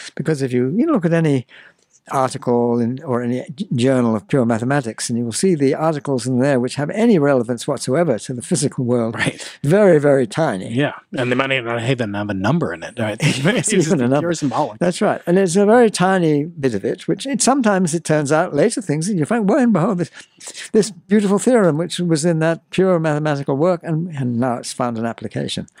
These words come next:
Speaker 2: Right.
Speaker 1: So you see that. But when you think of the whole totality of the mathematical work that's been done, that's explored, if you like, it's a really tiny part of that world, a very, um,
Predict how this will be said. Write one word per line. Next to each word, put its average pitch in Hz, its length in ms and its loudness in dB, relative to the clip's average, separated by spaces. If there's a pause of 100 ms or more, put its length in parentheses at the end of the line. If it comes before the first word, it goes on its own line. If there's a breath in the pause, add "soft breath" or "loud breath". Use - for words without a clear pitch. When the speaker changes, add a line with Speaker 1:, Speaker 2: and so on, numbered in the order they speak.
(100)
Speaker 2:
Right. - 140 -14 (260 loud breath)
Speaker 1:
So - 140 0
you 220 100 4
see 156 220 2
that. 107 260 -2
But 226 160 -2 (200)
when 220 160 2
you 196 100 2
think 202 160 2
of 160 80 0
the 165 100 2
whole 165 300 2 (100)
totality 180 880 -2 (600 loud breath)
of 139 200 -2
the 143 80 -2
mathematical 131 640 -2
work 165 300 0 (600)
that's 139 240 -8
been 110 220 -2
done, 180 460 0 (120)
that's - 220 -8
explored, 143 640 -4
if 120 100 -14
you 131 80 -2
like, 131 300 -4 (480 loud breath)
it's 185 180 0
a 165 160 2
really 151 300 2
tiny 113 400 -6
part 117 240 -4
of 104 40 -6
that 104 160 -4
world, 143 200 -2
a 311 80 0
very, 214 340 2 (1400 loud breath)
um, 120 460 -6